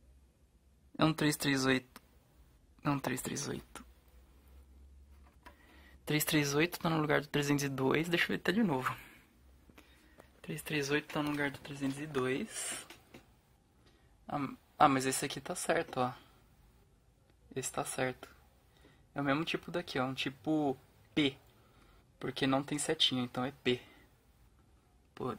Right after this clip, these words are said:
P de positivo, né? Vamos... Ah, eu fechei. Não, então onde que tá o graça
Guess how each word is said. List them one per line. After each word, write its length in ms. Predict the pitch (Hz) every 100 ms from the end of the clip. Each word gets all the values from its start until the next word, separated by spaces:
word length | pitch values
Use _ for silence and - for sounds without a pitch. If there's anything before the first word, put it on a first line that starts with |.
| - -
P 100 | 131
de 140 | 131
positivo, 680 | - 135 151 - 123 120 123
né? 160 | 120 123
Vamos... 420 | 127 123 123 123 - - - - - - - - - - - - _
Ah, 140 | - 160
eu 80 | 139
fechei. 480 | 139 131 - 151 156
Não, 180 | 151
então 240 | 143 - 160
onde 140 | 180
que 100 | -
tá 180 | - 151
o 140 | 151 - - - 175
graça 420 | 165 156 147